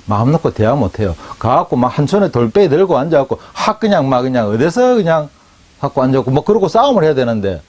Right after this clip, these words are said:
어? 사드가 무슨 뭐 어디 뭐, 뭐, 뭐 랩-, 인공위성인 줄 아냐 임마. 갖고 앉아갖고 그러고 싸워야 되는데. 그런 말을 하려고 그러는데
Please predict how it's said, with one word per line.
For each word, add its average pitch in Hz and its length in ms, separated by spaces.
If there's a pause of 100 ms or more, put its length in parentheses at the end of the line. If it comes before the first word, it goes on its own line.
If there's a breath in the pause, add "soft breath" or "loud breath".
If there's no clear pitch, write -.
(400)
어? 220 160 (580)
사드가 220 420
무슨 147 280
뭐 151 140
어디 180 200
뭐, 131 140
뭐, 117 220
뭐 107 140
랩-, 123 200
인공위성인 254 560
줄 175 120
아냐 107 240
임마. 90 240 (200 loud breath)
갖고 175 220
앉아갖고 180 220
그러고 202 180
싸워야 240 340
되는데. 98 400 (340 loud breath)
그런 240 300
말을 175 300
하려고 139 260
그러는데 123 460